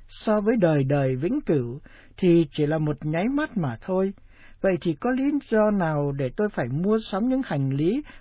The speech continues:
và đồ đạc cồng kềnh?" Cuộc sống của Rabbi Hafez Chaim thật đơn giản, vì ông biết rằng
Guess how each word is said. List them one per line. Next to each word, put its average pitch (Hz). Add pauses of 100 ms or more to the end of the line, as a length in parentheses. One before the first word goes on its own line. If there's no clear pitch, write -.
và 165
đồ 151
đạc 147
cồng 165
kềnh?" 165 (1700)
Cuộc 143
sống 190
của 139
Rabbi 180
Hafez 190 (140)
Chaim 160
thật - (120)
đơn 208
giản, 127 (540)
vì 151
ông 214
biết 262
rằng 139